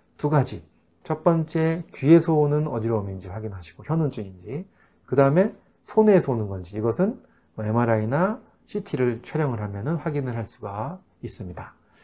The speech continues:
자, 제가 오늘은 제가 어지러움증 말씀을 드리고 있는데요. 지난 편에선 제가 어지러움과 빈혈에 대한 이야기를 말씀드렸고, 오늘은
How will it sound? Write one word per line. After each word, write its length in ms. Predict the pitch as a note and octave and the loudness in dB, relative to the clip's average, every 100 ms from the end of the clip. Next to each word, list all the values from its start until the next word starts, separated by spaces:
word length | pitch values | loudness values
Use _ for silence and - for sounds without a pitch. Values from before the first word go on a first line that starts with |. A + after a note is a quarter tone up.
| - - - - - | -20 -20 -20 -20 -10
자, 220 | A2 F2 | -10 -2
제가 200 | C#3+ F3 | 4 6
오늘은 240 | F3+ F#3 | 6 6
제가 340 | D3+ C#3+ D3 A#2+ | 4 2 2 2
어지러움증 540 | A#2 D#3 F#3+ F3+ F3 | 2 4 2 2 0
말씀을 540 | A#2 - B2 A#2+ A#2 | -2 -4 -8 -8 -10
드리고 260 | A2 A2+ D3 | -6 -6 -6
있는데요. 480 | G#2 F#2 G#2 E3+ D3 _ | -10 -16 -12 -12 -14 _
지난 300 | B2+ F#3 F#3+ | -2 0 2
편에선 340 | F#3 F3+ E3 | 2 2 2
제가 160 | D3 C3+ | 0 2
어지러움과 800 | A2+ B2 D#3+ D#3 D3+ D3+ D3 C#3+ | 0 2 0 -2 -6 -4 -4 -4
빈혈에 340 | B2+ E3 E3 | 0 4 4
대한 180 | D3 B2+ | 2 0
이야기를 220 | G#2+ G#2+ | -2 -4
말씀드렸고, 800 | G2 G2 - A#2 G2 F#2 - A2+ | -10 -16 -16 -12 -10 -12 -8 -4
오늘은 400 | B2 D#3+ F#3 | 0 2 0